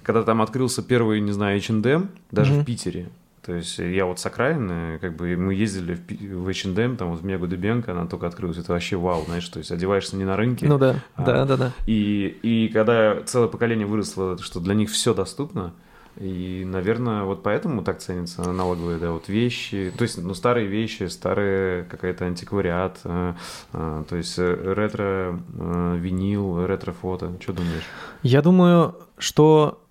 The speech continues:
Speaker 2: м, наверное, ближе к тридцати ты начинаешь ценить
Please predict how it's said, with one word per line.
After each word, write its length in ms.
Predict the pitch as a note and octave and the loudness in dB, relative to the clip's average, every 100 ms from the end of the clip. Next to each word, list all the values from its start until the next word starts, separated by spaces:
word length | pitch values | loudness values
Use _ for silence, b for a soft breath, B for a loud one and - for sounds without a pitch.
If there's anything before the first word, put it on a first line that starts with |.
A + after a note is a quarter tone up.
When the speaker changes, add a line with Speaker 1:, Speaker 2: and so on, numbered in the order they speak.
| _ _ _ _ _ | _ _ _ _ _
Speaker 2:
м, 400 | - - - C3+ | -6 -2 0 4
наверное, 320 | C#3+ D3 D#3+ D3 | 6 6 6 2
ближе 480 | B2+ B2+ D#3 D#3+ | 2 4 6 6
к 60 | D3 | 4
тридцати 500 | D3 D3+ D3+ - F3 | 0 0 -2 0 0
ты 100 | - | 2
начинаешь 600 | C3 - C3+ C3 B2+ - | 2 2 2 4 4 0
ценить 960 | - - - C3 C3 C3 A#2+ - - | -4 -2 2 4 6 4 2 -6 -10